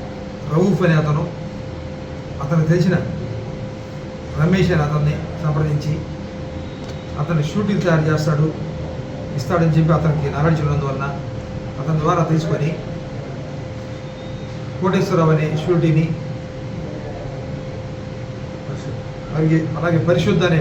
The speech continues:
షూరిటీలు ఇద్దరిని, వారిద్దరిని ఇక్కడికి మన కోర్టుకి పంపించడం జరిగింది. ఎక్కడికి? ఆ షూరిటీలు ప్రొడ్యూస్ చేయడానికి వెంకటగిరి కోర్టుకి పంపించడం జరిగింది. వాళ్ళది కసుమూరు, కసుమూరు, నెల్లూరు జిల్లా. వారిని ఇక్కడ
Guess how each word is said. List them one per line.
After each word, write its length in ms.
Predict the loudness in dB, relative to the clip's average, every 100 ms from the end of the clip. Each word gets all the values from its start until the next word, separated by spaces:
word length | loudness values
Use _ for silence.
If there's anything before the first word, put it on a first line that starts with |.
| 4
షూరిటీలు 300 | 4 4 6
ఇద్దరిని, 300 | 6 6 6 2 -2 -4 -6 -6 -6 -6 -6 -4 -6 -6 -6 -6 -8 -4
వారిద్దరిని 440 | 0 2 2 2 2
ఇక్కడికి 260 | 4 4 4
మన 80 | 4 4
కోర్టుకి 240 | 4 6
పంపించడం 340 | 4 4 4 2
జరిగింది. 260 | 0 -2 -2
ఎక్కడికి? 280 | 0 0 2 2 2
ఆ 20 | 0
షూరిటీలు 280 | 2 2 4
ప్రొడ్యూస్ 240 | 6 6 6
చేయడానికి 360 | 4 4 4 4
వెంకటగిరి 360 | 4 4 4 4
కోర్టుకి 220 | 0 0
పంపించడం 320 | 0 -2 -2 -2
జరిగింది. 380 | -2 -2 -2 -4 -6 -8 -8 -10 -2
వాళ్ళది 320 | 2 4 4 2 2 4
కసుమూరు, 480 | 4 4 2 2 0 -4 -8 -6 -6 -4 -2
కసుమూరు, 440 | 0 2 2 2 0 -4 -6 -8 -8 -8 -2
నెల్లూరు 280 | 4 6 6
జిల్లా. 180 | 4 0 -2 -2 -4 -4 -6 -6 -6 -4 -4 -6 -6 -8 -2
వారిని 180 | 2 4
ఇక్కడ 140 | 4